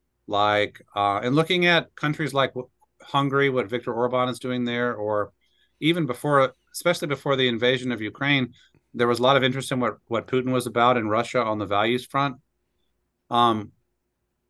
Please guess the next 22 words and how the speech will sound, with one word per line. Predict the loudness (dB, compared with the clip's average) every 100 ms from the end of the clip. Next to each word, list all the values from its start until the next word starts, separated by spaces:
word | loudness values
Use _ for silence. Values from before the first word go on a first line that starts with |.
| _ _ _ -2
uh, | 0 2
or | 0
Poland, | 2 2 4 4 2 -2 -6 -4
all | 2 2
of | 2
these | 0
are | 0
countries | -2 -4 -4 -6
that | -4
get | -2
a | -2
chapter | 2 0 0 -6
in | -6
the | -4
book | -2 -2
'cause | -6
I | -4
talk | -4 -4
about | -4 -2
all | -2
of |
them. | -2